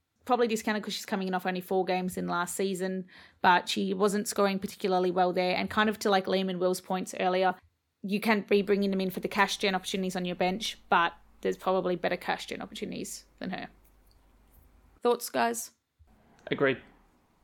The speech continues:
Speaker 1: Lovely. And then potentially snazzy in the future. Liam, a couple of your faves here. Leah Cutting debuted in round three. She lost money despite having quite a good score, probably just 'cause she was coming in quite expensive from previous experience.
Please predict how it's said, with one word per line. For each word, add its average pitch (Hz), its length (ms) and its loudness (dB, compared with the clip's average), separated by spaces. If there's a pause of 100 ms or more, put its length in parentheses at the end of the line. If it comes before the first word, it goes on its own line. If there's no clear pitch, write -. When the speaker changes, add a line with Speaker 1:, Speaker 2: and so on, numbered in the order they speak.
Speaker 1:
Lovely. 202 500 2 (400)
And 247 140 6
then 254 200 4
potentially 370 520 0
snazzy 311 360 0
in 285 80 2
the 277 60 4
future. 269 480 0 (480)
Liam, 254 260 6
a - 20 -6
couple 254 240 0
of 233 80 4
your 247 120 4
faves 214 300 6
here. 240 160 4
Leah 240 220 8
Cutting 254 360 6 (280)
debuted 240 320 4
in 226 80 4
round 214 220 4
three. 214 280 0
She - 140 -2
lost 240 220 2
money 202 300 2
despite 190 360 2
having 185 220 -4
quite 180 200 2
a 175 40 -2
good - 120 -4
score, 185 300 -2
probably 185 460 -2
just - 180 -6
'cause 214 100 -2
she 208 100 -4
was 185 100 -6
coming 180 220 -4
in 170 100 -6
quite 170 200 -2
expensive 175 560 -8
from 170 220 -10
previous 170 460 -6
experience. 196 720 -4